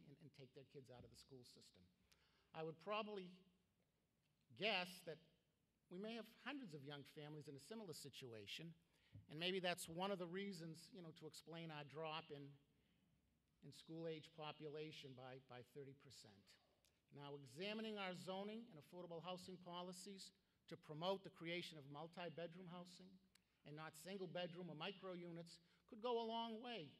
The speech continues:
in creating housing that would increase our population of long-term residents. I think another thing we have to look at is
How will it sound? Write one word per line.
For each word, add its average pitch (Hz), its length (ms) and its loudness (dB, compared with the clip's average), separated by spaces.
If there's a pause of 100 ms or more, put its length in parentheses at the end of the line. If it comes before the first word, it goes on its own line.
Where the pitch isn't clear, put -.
(300)
in 143 160 -8
creating 170 400 0
housing 190 400 -2
that 156 80 -4
would 151 160 -6
increase 190 400 -4
our 160 240 -4
population 151 640 -4 (160)
of 139 80 -12
long-term 127 560 -6
residents. 98 560 -10 (560)
I - 80 -20
think 208 160 0
another 202 240 2
thing 226 240 0
we 214 80 4
have 202 160 4
to 190 80 -2
look 196 240 0
at 208 400 6
is 165 400 0